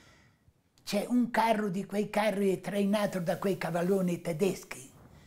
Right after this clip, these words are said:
con sopra otto tedeschi. Allora,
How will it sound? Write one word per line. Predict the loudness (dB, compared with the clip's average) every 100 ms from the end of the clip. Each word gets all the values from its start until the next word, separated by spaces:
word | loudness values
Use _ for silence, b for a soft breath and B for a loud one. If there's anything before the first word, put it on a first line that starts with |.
| b b -2
con | 0 0
sopra | 2 4 4 2 -4 -4 -8 -16 -10
otto | -8 -8 -10 -18 -18 -16
tedeschi. | -14 -12 -12 -14 -18 -18 -20 _ _ _ _ _ _ _ _ _ _ _ b b b b b b b b
Allora, | -2 6 8 8